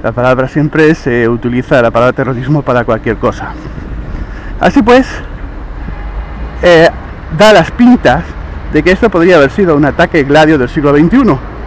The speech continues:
Ahora mismo lo que eran los comunistas del siglo veinte son los yihadistas del siglo veintiuno. Y, eh, al igual que los comunistas fueron financiados por la élite financiera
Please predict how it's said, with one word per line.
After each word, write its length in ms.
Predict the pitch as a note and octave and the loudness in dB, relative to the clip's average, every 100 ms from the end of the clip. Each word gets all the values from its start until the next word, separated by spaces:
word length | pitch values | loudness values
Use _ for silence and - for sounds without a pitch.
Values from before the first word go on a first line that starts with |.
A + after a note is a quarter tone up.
| - - - - | -12 -12 -8 2
Ahora 200 | G3 G#3+ | 4 6
mismo 520 | A#3+ B3+ B3 B3+ B3 | 4 4 4 6 4
lo 120 | E3+ | 4
que 60 | F3 | 4
eran 180 | F#3 | 4
los 140 | F3+ E3+ | 4 2
comunistas 680 | D#3+ E3 E3 F#3 F#3+ F#3 D#3+ | 2 2 2 0 2 2 2
del 120 | D3+ | -2
siglo 260 | G3 E3+ | 0 2
veinte 460 | D3 E3 E3+ F#3+ A3 - - - - - | 4 4 2 2 0 -4 -16 -16 -16 0
son 220 | E3 D#3 | 2 4
los 200 | D3 D#3 | 4 2
yihadistas 680 | D#3+ - C3+ D3 - C3 A#2 | -2 0 0 0 0 0 0
del 100 | C#3 | -6
siglo 260 | D#3+ C#3 | -2 0
veintiuno. 540 | C#3 D3+ F3+ C4+ G#3 B2+ - - - - - - - - - - - - - - | 2 2 2 4 4 0 -8 -14 -16 -16 -16 -16 -16 -16 -16 -16 -16 -16 -12 -4
Y, 240 | G#3 G3 | 0 4
eh, 220 | F#3+ F#3 | 6 6
al 200 | E3 E3 | 6 6
igual 280 | E3+ G3+ B3 | 4 6 4
que 160 | - F#3 | 4 2
los 580 | E3 D3 D3 C#3 C#3 - | 4 2 2 0 -2 -2
comunistas 440 | D3 D3+ E3 E3 | 0 0 0 -4
fueron 320 | - E3 D#3+ | 2 4 4
financiados 560 | F#3+ E3 E3 G#3+ D#3 C#3 | 2 2 2 2 2 2
por 160 | C3+ | 0
la 100 | B2 | 2
élite 260 | D3 C#3 D3 | 2 2 0
financiera 600 | F3+ F3 D#3+ F3 D#3 A2+ | 2 2 2 2 2 0